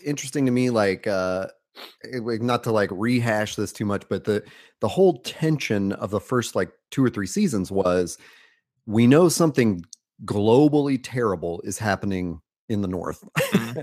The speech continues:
Speaker 1: and
Speaker 2: Mm-hmm.
Speaker 1: winter is coming. And there was this stupid struggle for who's sitting on the Iron Throne. And, like, that was the,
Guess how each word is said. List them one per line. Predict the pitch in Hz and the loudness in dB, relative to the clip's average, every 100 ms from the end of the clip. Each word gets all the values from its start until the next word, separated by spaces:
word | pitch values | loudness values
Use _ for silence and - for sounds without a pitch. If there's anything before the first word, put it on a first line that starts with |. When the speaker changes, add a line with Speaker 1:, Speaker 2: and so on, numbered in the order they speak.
| - | -6
Speaker 1:
and | 113 | -6
Speaker 2:
Mm-hmm. | 104 | 2
Speaker 1:
winter | 123 143 135 | 4 4 2
is | 135 123 - | 2 0 2
coming. | 113 92 82 - _ _ - - - - | 0 0 -4 -12 _ _ -20 -20 -20 -2
And | 123 117 113 | 2 4 4
there | 104 123 | 2 0
was | 113 | 0
this | 117 104 | -2 -6
stupid | - - 135 165 165 | -6 -4 -2 -2 -4
struggle | - - 131 120 95 | -6 -4 -2 0 -2
for | 107 | -4
who's | 107 113 - | -4 -4 -4
sitting | 117 107 | -4 -2
on | 98 | -2
the | 95 | 0
Iron | 95 87 | -2 -4
Throne. | - 139 123 90 90 | -4 0 2 2 0
And, | 98 | -2
like, | 95 85 | -2 0
that | 104 101 | 2 2
was | 104 - | -2 -2
the, | 98 92 | -2 -2